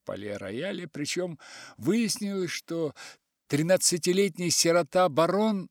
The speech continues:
отличается редкой красотой, а кроме того, такими актерскими способностями, которых, пожалуй,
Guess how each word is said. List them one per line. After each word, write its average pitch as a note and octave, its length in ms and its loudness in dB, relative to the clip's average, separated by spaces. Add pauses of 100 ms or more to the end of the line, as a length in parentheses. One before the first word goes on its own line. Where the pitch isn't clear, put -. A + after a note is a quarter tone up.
отличается C#3 800 0
редкой F3+ 720 0
красотой, F3+ 880 -4
а G2 60 -4
кроме F3+ 360 -2
того, F3 440 0 (800)
такими C3 400 0
актерскими D#3 760 0
способностями, C3+ 1080 -6
которых, C3 480 -10
пожалуй, B2+ 640 -6